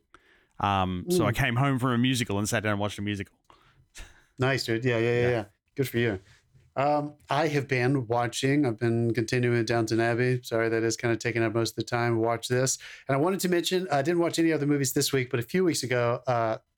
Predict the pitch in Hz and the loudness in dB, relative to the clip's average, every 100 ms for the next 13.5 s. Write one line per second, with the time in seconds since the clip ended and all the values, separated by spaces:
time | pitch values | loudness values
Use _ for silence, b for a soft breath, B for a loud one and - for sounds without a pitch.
0 | - 131 117 117 113 123 113 117 110 107 | -6 -2 0 -2 -2 -2 0 0 0 -2
1 | 113 123 123 117 120 110 107 110 120 127 | -2 -2 -2 -2 0 0 0 0 0 0
2 | 120 113 135 151 151 151 135 - 135 127 | 0 2 2 0 0 -2 -2 0 0 0
3 | 123 - 123 117 B B B B B B | -2 -2 -2 -2 B B B B B B
4 | B 135 127 120 107 135 151 156 131 143 | B -2 0 0 0 0 2 2 2 2
5 | 139 135 123 135 135 135 131 - 131 127 | 2 0 0 0 0 0 -2 0 0 0
6 | 127 - - 151 170 - 165 151 139 127 | -2 -8 -2 0 0 -2 -2 0 -2 -2
7 | 135 110 95 101 - 135 123 - 143 143 | -2 -2 -4 -8 -6 -2 0 0 0 2
8 | 143 147 - 123 120 123 143 165 143 151 | 0 -2 -2 -2 0 0 2 0 0 0
9 | 147 139 135 123 101 95 - 107 101 - | 0 -2 0 0 -2 -6 -4 -2 -2 -4
10 | - 127 123 127 147 139 131 143 127 120 | -4 0 0 0 2 2 2 0 -2 -2
11 | 127 - 139 135 127 131 123 127 117 120 | -2 0 0 2 2 2 0 0 2 2
12 | 113 101 - 143 160 160 147 135 147 170 | 0 -2 -2 0 0 0 0 0 0 0
13 | 170 160 117 113 113 | 0 2 2 2 0